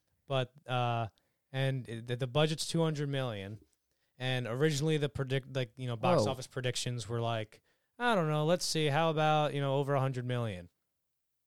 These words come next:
Speaker 1: And then Box Office Pro this, three days ago, did their weekend forecast for, like, in a, in a range of, like,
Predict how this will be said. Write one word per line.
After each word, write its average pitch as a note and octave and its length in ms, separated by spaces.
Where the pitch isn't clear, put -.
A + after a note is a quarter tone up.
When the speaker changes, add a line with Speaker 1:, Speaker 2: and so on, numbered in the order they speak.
Speaker 1:
And B2 80
then A#2 80
Box A#2+ 300
Office B2 240
Pro C3 200
this, A#2 160
three C#3+ 220
days C3+ 220
ago, G#2+ 360
did C3 120
their B2 160
weekend A#2+ 380
forecast A#2 640
for, A2+ 80
like, G#2+ 200
in G#2+ 120
a, A2 40
in A2+ 160
a A2+ 60
range A#2 260
of, A2+ 80
like, G#2+ 140